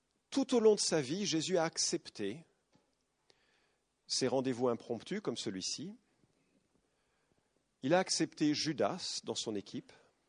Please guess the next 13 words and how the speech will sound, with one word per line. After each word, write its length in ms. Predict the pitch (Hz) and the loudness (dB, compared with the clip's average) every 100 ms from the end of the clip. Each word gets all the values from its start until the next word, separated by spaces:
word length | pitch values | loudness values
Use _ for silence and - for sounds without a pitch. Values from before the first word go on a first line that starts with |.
| _ _ - | _ _ -14
qui 140 | - | -6
volait 380 | 101 117 117 120 - - | 4 6 6 2 -14 -18
dans 200 | 98 101 | -6 -4
la 80 | 92 | -4
bourse. 580 | 104 - - - - _ _ _ _ _ _ _ _ - - - - - - | -4 -6 -6 -6 -8 _ _ _ _ _ _ _ _ -20 -20 -20 -20 -20 -2
Il 140 | 143 185 | 8 8
a 40 | |
accepté 600 | 208 - 196 - - 185 | 8 6 4 4 4 6
les 200 | 139 107 | 6 4
insultes, 680 | 110 - - 226 - - - | 2 0 0 -4 -4 -10 -4
l'incompréhension, 880 | 120 117 127 - 120 110 - 151 185 | 0 2 0 -2 -2 -2 -2 -2 -2
les 140 | 143 92 | -2 -2
jugements. 520 | 104 117 - 90 | 0 0 0 -2